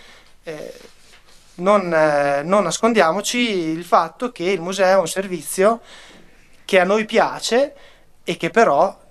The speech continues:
costa tanto. Cerchiamo anche di dare più evidenza del fatto che comunque il museo ha un ritorno sul nostro territorio. Io condivido quando tu dici e scrivi che c'è un ritorno, eh, sul territorio.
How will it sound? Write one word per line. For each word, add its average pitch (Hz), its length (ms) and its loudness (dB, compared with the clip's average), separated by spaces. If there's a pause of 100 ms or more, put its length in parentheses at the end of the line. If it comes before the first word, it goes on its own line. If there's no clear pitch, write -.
(320)
costa 165 240 -6
tanto. 151 640 -2 (260)
Cerchiamo 202 460 0
anche 220 240 -2
di 185 80 -6
dare 170 240 0
più 170 100 -10
evidenza 196 480 2
del 175 140 -2
fatto 175 300 0
che 170 100 -10
comunque 175 600 0 (760)
il 202 160 -2
museo 185 680 4
ha 180 140 4
un 185 80 2
ritorno 175 480 0
sul 160 160 -10
nostro 160 240 -4
territorio. 147 640 -10 (680)
Io 170 400 2
condivido 160 580 -4
quando 156 320 -4
tu 156 420 -10
dici 156 440 -12
e 147 60 -12
scrivi 160 560 -8
che 160 340 -4
c'è 160 300 -2
un 156 180 -4
ritorno, 151 720 -2 (480)
eh, 151 280 -6
sul 175 200 -8
territorio. 156 680 -4